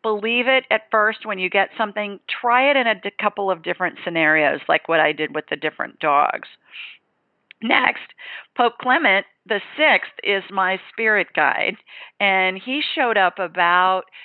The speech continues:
oh, seven or eight years ago,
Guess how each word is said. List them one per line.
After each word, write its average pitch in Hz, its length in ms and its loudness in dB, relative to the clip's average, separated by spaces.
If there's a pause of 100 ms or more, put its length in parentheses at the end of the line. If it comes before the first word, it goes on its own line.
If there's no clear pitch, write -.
(680)
oh, 165 520 -4 (120)
seven 214 220 0
or 214 100 4
eight 190 220 0
years 185 400 0
ago, 165 540 -2